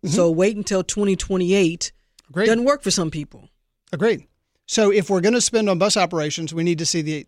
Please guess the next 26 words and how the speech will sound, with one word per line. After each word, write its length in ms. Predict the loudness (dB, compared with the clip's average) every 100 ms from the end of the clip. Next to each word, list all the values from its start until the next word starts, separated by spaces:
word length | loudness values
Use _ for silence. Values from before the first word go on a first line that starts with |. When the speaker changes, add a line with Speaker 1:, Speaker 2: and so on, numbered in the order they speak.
| -10
Speaker 1:
we 120 | -4
need 160 | -2 -2
to 60 |
see 140 | -4 -6
the 100 | -8
fruits 280 | -12 -14 -14
of 100 | -12
that. 220 | -12 -12 _ _ _ -10
And 80 |
if 80 | -6
we're 80 | -2
not 180 | 0 0
gonna 120 | -2
spend 240 | -4 -4
on 100 | -4
bus 200 | -4 -6
operations, 520 | -6 -8 -10 -10 -12 -14
then 100 | -12
we 60 |
need 120 | -12 -12
to 60 |
see 120 | -12 -12
that 180 | -12
invested 360 | -14 -14 -16 -18
in 60 | -14
capital. 420 | -14 -14 -18